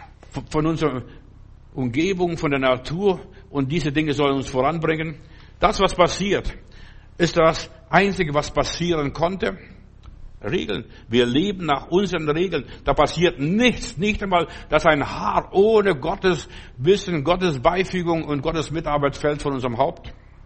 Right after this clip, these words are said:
Es war der Wille Gottes, dass gerade dieser komische Kauz mir über die Quere lief. Ja,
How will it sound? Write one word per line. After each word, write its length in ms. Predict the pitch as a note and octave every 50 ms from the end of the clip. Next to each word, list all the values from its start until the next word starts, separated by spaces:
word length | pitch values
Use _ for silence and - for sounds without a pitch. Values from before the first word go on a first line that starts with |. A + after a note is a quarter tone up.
| - - - - - - - - - - - - - - - - - - - - - - - - - - - - - - - - - - - - - - - - - - - - - -
Es 180 | - - - -
war 80 | -
der 140 | - - -
Wille 180 | C#3+ - G2 F#2+
Gottes, 440 | F#2 A#2+ C3+ - D3+ D3 - - - - - -
dass 240 | - G#2 - - -
gerade 320 | - - C3+ C#3 D3+ B2+
dieser 380 | A2 A2+ C3 D#3+ E3 D#3+ D#3 D3+ D#3 - - -
komische 500 | - - C#3 D#3 D#3+ D#3+ C3+ - C3 A#2
Kauz 380 | - - - - B2 - - -
mir 100 | C#3 B2+
über 160 | B2 A#2 A2+
die 100 | G#2+ G#2+
Quere 340 | G#2+ - A2 B2+ D3+ D3+ D3+
lief. 380 | D3 D3+ D#3 D3 - - - - - - - - - - - - - - - - - - - -
Ja, 260 | - C4+ C4 B3+